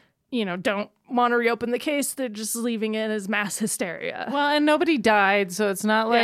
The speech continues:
Speaker 1: Yeah.
Speaker 2: there's any great, you know, thing that needs to be solved or justice that needs to be
Speaker 1: Yeah.
Speaker 2: had or anything, so they can just brush it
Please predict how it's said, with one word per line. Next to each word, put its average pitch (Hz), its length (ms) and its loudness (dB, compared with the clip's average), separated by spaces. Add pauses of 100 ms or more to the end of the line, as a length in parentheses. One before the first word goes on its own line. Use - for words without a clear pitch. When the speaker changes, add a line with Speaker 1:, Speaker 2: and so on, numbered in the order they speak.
(140)
Speaker 1:
Yeah. - 60 -2
Speaker 2:
there's 214 260 2
any 214 340 0
great, 202 600 0 (960)
you 240 220 0
know, 202 180 2
thing 233 480 2
that 226 120 2
needs 214 280 2
to 190 60 -12
be 196 120 -2
solved 202 680 4
or 208 80 2
justice 180 600 -2
that 202 140 -6
needs 180 220 -2
to - 80 -8
be 185 80 -2
Speaker 1:
Yeah. 170 100 0
Speaker 2:
had 170 460 2
or 170 100 0
anything, 170 460 -4
so 170 140 -8
they 170 100 -2
can 185 100 -4
just 185 240 -6
brush 143 320 -6
it 170 160 -8